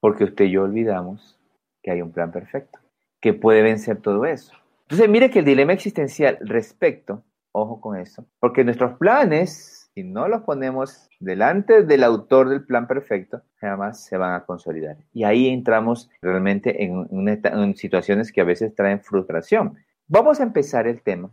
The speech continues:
por, anotando las tres, los tres puntos: al autor, el plan y mi rol dentro del plan. Para ello, entonces, yo tengo que entender algo, algo, algo muy espectacular.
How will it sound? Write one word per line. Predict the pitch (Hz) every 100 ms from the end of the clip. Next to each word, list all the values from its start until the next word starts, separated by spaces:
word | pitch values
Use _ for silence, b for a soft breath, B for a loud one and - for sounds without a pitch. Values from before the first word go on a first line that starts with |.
| _
por, | - - _ - _ - -
anotando | - 123 113 123 113 131
las | 131 -
tres, | 107 104 101
los | 107 107
tres | 101 104 _
puntos: | 117 104 87 - _ _ _
al | 80 87
autor, | 87 - 113 156 165 _ _
el | 92 85
plan | - 110 147 190 _ _ _ _
y | 156 247 254 -
mi | 113 107 95 -
rol | - 147 110 - - -
dentro | 90 87 85 95
del | 95
plan. | - 85 71 _ _ _ -
Para | 151 156 190
ello, | 262 277
entonces, | 262 226 202 202 175
yo | 170
tengo | - 190 196
que | 175
entender | 151 117 113 170
algo, | 214 147 98
algo, | 120
algo | 143 147
muy | 160 180
espectacular. | - - - - 104 135